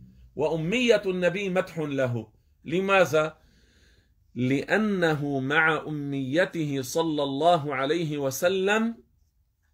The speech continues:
أعطي وأوتي وحصل على علم الأولين والآخرين مع أميته.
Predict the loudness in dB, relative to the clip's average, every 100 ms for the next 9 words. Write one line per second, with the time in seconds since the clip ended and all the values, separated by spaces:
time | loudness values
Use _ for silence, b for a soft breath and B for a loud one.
0 | -6 0 0 0 -2 0 2 2 -2 _
1 | _ _ -14 -2 0 0 0 0 0 -2
2 | 0 0 0 -4 -14 -20 _ _ _ _
3 | -14 -4 -4 0 0 2 4 6 4 2
4 | -2 _ _ -8 -4 0 0 0 -4 -6
5 | -6 -2 -2 -2 -2 -2 0 0 -4 -6
6 | -8 -6 -4 -4 -4 -6 -4 0 0 -2
7 | -12 -16